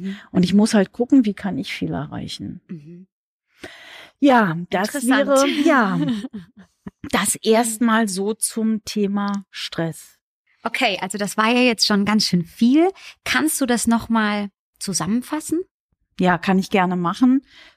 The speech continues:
Speaker 2: Für mich ist wichtig, als allererstes, dass die Möglichkeit besteht, die, die Stressoren zu finden. Das heißt, m, wahrzunehmen.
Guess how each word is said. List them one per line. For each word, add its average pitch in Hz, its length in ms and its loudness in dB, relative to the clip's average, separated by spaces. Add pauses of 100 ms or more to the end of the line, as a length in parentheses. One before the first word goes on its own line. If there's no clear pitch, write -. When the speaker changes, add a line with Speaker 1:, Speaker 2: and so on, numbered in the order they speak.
Speaker 2:
Für 220 160 2
mich 277 200 4
ist 269 200 0
wichtig, 196 500 -2 (300)
als 180 160 0
allererstes, 196 800 0
dass - 540 -4 (360)
die 196 160 0
Möglichkeit 202 640 2
besteht, 170 640 -2 (140)
die, 175 240 -2
die 208 120 2
Stressoren 202 560 2
zu 196 140 -2
finden. 175 380 0
Das 156 200 -4
heißt, 170 400 -2 (400)
m, 196 320 4
wahrzunehmen. 160 920 2